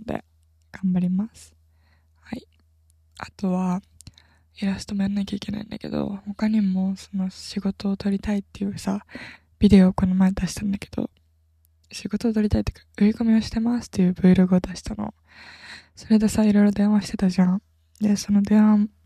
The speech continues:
とか、いろいろ、電話だけじゃないけど、その、いろいろあるじゃん。それをもう早めにやりたいっていうのがあるから、それもやらないといけないし、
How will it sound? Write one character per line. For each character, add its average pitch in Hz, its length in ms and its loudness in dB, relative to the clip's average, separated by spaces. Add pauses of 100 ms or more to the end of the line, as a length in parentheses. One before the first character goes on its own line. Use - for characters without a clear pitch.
と - 100 -20
か、 196 340 2 (1400)
い 190 100 6
ろ 180 160 6
い - 20 6
ろ、 190 160 0 (120)
電 208 320 6
話 214 180 6
だ 196 120 4
け 202 120 -2
じ 196 80 2
ゃ - 20 -4
な - 100 -6
い - 60 -8
け - 100 -12
ど、 - 140 -12
そ - 160 -16
の、 - 140 -20
い 208 100 6
ろ 196 140 8
い 190 100 6
ろ 190 180 0
あ 185 100 4
る 170 80 2
じ 170 80 4
ゃ 165 60 6
ん。 165 100 -2 (440)
そ - 200 -8
れ 202 120 4
を 208 80 4
も 226 280 4 (180)
う - 20 0
早 202 260 4
め 202 80 6
に 202 120 6
や 196 60 6
り 208 100 -2
た 208 120 -2
い 202 40 4
っ 196 40 0
て - 120 -16
い - 40 -2
う - 40 2
の 175 100 4
が 180 100 2
あ 175 40 6
る 180 100 2
か - 160 -10
ら、 180 280 4 (540)
そ - 220 -4
れ 233 80 2
も 269 120 -2
や 254 80 0
ら 247 80 2
な 233 100 2
い 220 40 -4
と - 80 -8
い - 40 -6
け - 80 -10
な 226 120 -14
い 214 60 -10
し、 - 280 -10